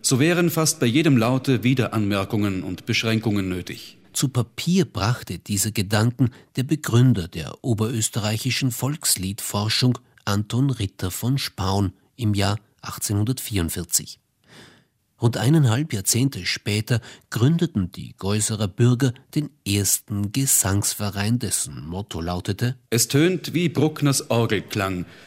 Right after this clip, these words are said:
Speaker 1: im deutschen Land der deutsche Sang.“
Speaker 2: Weil Lieder auch politische Botschaften transportieren können, wurden im Laufe der Zeit und je nach politischen Verhältnissen Gesangsvereine gegründet, zusammengelegt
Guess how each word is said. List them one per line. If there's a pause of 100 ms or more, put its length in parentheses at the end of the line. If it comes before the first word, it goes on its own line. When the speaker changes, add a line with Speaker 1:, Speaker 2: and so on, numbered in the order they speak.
(120)
Speaker 1:
im
deutschen
Land
der
deutsche
Sang.“ (420)
Speaker 2:
Weil
Lieder
auch (100)
politische
Botschaften
transportieren
können, (360)
wurden
im
Laufe
der
Zeit (160)
und
je
nach
politischen
Verhältnissen (240)
Gesangsvereine
gegründet, (260)
zusammengelegt